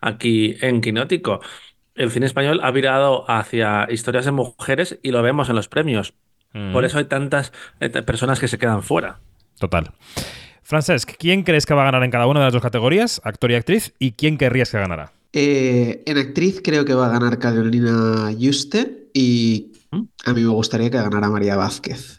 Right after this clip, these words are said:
Speaker 3: Y en
Speaker 2: Mm.
Speaker 3: actor creo que va a ganar David Verdaguer y a mí me gustaría que ganara David Verdaguer.
Speaker 2: <laughs> Luis, ausencias, deseos y previsiones,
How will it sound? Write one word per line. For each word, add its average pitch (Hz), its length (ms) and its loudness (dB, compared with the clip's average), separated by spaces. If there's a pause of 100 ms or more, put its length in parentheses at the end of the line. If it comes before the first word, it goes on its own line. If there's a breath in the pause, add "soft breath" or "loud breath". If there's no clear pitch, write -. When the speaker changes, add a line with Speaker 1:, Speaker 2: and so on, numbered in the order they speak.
(160)
Speaker 3:
Y 90 140 2
en 95 80 4
Speaker 2:
Mm. 82 160 2
Speaker 3:
actor 123 360 -2
creo 123 220 0
que 127 80 0
va 120 160 4
a 113 80 0
ganar 117 300 2
David 107 260 2
Verdaguer 117 540 0 (440 loud breath)
y 151 120 2
a 123 60 2
mí 127 120 0
me 127 80 0
gustaría 113 440 0
que 110 100 2
ganara 107 480 0
David 110 360 0
Verdaguer. 107 600 -2
Speaker 2:
<laughs> 127 640 0 (580 loud breath)
Luis, 165 280 2
ausencias, 131 640 2
deseos 185 640 2
y 127 160 0
previsiones, 101 580 -2